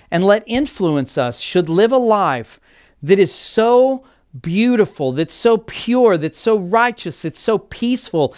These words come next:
and loving that they want what we have. They will want Jesus because we live a life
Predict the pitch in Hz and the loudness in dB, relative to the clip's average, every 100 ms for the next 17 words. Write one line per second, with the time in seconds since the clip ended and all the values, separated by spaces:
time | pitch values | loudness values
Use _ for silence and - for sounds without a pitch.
0 | - 175 180 185 233 277 180 147 139 _ | -10 -2 2 4 4 2 -2 -4 -6 _
1 | _ _ 180 180 - - 185 208 214 220 | _ _ 2 2 0 -2 0 2 2 0
2 | 180 175 202 170 135 - 156 160 156 175 | -4 -4 0 0 -2 -6 -4 -2 -2 -4
3 | 143 175 143 120 123 185 220 220 170 170 | -2 0 0 0 0 2 4 2 2 0
4 | 151 165 180 170 170 - 127 107 151 185 | 0 0 0 -2 -4 -14 -12 -8 -4 -4
5 | 160 135 110 - - _ - _ - 156 | -4 -4 -6 -8 -20 _ -20 _ -2 0
6 | 160 127 131 165 160 156 147 127 135 156 | 0 -2 -2 -2 0 0 0 -2 0 0
7 | 143 117 - | -2 -4 -12